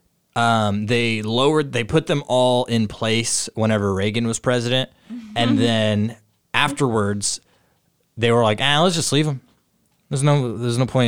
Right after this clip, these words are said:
Speaker 1: in bringing 'em up just 'cause we can."
Speaker 2: Maybe.
Speaker 1: Yeah.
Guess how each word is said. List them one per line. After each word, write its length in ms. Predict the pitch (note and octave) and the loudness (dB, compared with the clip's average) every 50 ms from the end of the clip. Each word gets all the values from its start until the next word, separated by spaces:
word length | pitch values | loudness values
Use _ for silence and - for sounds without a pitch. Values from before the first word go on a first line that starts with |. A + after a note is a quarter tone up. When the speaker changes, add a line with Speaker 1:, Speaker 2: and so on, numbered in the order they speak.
| A2 | 2
Speaker 1:
in 320 | A2 G#2 G#2+ G#2 G2 - - | 2 0 -2 -4 -8 -12 -8
bringing 240 | G#2+ G#2+ A#2 B2 B2 | -4 0 0 2 2
'em 140 | A2+ G#2+ G#2+ | 2 2 2
up 200 | B2 C3+ C3+ G#2 | 2 0 0 -2
just 160 | A2 G#2+ - | -4 -4 -4
'cause 120 | - G#2 | -4 -4
we 80 | G2+ G2 | -2 -2
can." 260 | A#2 B2 B2+ A#2+ A2+ - _ _ _ _ _ | -2 -2 -2 -4 -6 -12 _ _ _ _ _
Speaker 2:
Maybe. 680 | G#3 F#3+ F#3+ G#3 A3 G#3+ G3 G3 F#3 F#3+ G#3+ G#3+ - _ _ - - | -8 -6 -4 -4 -2 -2 -4 -4 -4 -4 -4 -6 -6 _ _ -6 -4
Speaker 1:
Yeah. 200 | G#2+ B2 C3+ | -2 -2 -2